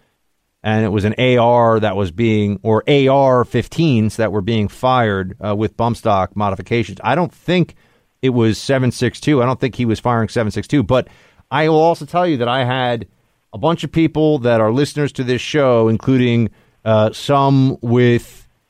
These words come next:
uh, prior, prior military and, uh, and, you know, real, real experience, who said that the gunfire that they heard in the video sounded to them like belt fed. Now,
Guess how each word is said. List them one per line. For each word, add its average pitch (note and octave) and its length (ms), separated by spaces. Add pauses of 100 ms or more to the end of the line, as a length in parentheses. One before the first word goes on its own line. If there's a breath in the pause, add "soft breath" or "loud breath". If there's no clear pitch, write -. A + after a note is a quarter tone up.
(320)
uh, F2+ 280 (200)
prior, C3 600 (100)
prior C#3 300
military B2+ 960
and, A2 400
uh, G#2+ 320 (160)
and, G#2+ 360 (380)
you B2 140
know, A2+ 240
real, B2+ 300
real C3+ 260
experience, C3+ 400
who - 60
said C#3 280
that A2+ 240
the G2+ 400
gunfire D#3 560
that C3 60
they C3+ 160
heard C#3 260
in D3+ 80
the B2 60
video A#2 600 (760)
sounded D3+ 340
to D3+ 60
them D#3+ 240
like C#3+ 180
belt F3 240
fed. F#2+ 340
Now, A#2 340